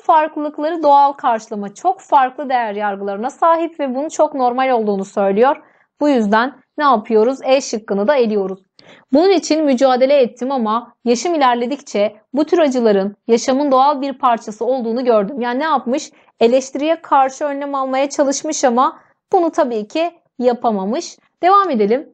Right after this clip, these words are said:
Benim farklı yazabilmem için ancak diğer insanlardan farklı olmamla mümkün.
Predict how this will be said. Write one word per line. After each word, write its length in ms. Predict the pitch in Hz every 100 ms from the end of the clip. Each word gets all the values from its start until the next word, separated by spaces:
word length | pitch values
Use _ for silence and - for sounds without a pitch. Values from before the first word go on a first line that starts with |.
| _ _ -
Benim 200 | 277 415
farklı 400 | - 311 294 311
yazabilmem 520 | 320 311 294 285 294
için 360 | 240 - 208 208 _ -
ancak 400 | 294 320 349 339
diğer 140 | 339
insanlardan 840 | 320 285 294 254 226 208 233 302 - _
farklı 680 | _ 269 240 247 277 302 311 _ -
olmamla 520 | 240 247 233 214 196
mümkün. 420 | 190 190 196